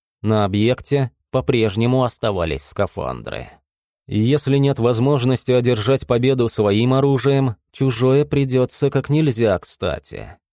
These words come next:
Сержант вывела на экран своего шлема карту объекта, пытаясь проанализировать, что пошло не так и почему им не удалось добраться до цели. "В моей группе осталось трое",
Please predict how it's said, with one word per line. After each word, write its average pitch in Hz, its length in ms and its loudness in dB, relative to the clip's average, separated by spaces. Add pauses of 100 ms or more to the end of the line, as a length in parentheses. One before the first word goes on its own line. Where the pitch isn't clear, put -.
(320)
Сержант 120 600 0
вывела 131 400 2
на 120 200 2
экран 131 300 0
своего 117 400 2
шлема 123 500 0
карту 135 420 0
объекта, 139 600 -2
пытаясь 135 500 -2
проанализировать, 131 1000 0
что - 200 -2
пошло 107 380 -2
не 98 140 0
так 135 360 -4 (180)
и 123 100 -4
почему 139 440 0
им 127 200 2
не 127 100 2
удалось 139 460 2
добраться 104 540 -2
до 87 140 -2
цели. - 540 -8 (720)
"В 113 140 -8
моей 135 380 2
группе 165 540 0
осталось 151 720 -2
трое", 107 720 2